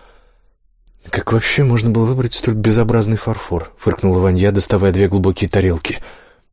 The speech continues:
Юнутон промолчал. Отчасти потому, что вопрос не требовал ответа, отчасти потому, что в этот вечер все, что бы он ни делал, было обречено на критику.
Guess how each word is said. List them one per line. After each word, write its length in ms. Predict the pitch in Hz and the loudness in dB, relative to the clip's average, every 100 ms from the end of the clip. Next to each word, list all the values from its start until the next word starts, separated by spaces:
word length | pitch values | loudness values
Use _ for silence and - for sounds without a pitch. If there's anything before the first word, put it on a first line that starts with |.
| _ _ _ - | _ _ _ 0
Юнутон 580 | 104 98 104 107 113 110 | 4 4 4 4 0 0
промолчал. 720 | - 113 117 - 90 82 - - - _ _ _ _ - _ | 2 4 2 2 0 -2 -4 -14 -20 _ _ _ _ -20 _
Отчасти 440 | 101 - 95 - - | -4 0 0 0 -4
потому, 300 | - 98 101 | 0 2 2
что 160 | - | 2
вопрос 380 | 101 - 101 - | 2 2 0 2
не 80 | 101 | 2
требовал 380 | 104 92 107 107 | 2 4 4 4
ответа, 460 | 120 151 160 143 | 2 2 2 2
отчасти 440 | 98 - 127 - 139 | 2 2 0 0 -4
потому, 300 | - 110 120 | 0 2 2
что 180 | - | 0
в 40 | 117 | 0
этот 200 | 113 117 | 0 0
вечер 500 | 127 - 131 113 104 | 0 2 0 0 -2
все, 260 | - 123 | -2 0
что 140 | 113 113 | 0 2
бы 140 | 107 | 4
он 100 | 107 | 6
ни 60 | 107 | 6
делал, 260 | 107 104 | 6 6
было 280 | 95 101 95 | 6 4 4
обречено 520 | 92 98 - 98 95 | 2 0 2 2 2
на 180 | 90 95 | 2 0
критику. 560 | - 92 - - - | 0 0 -2 -4 -6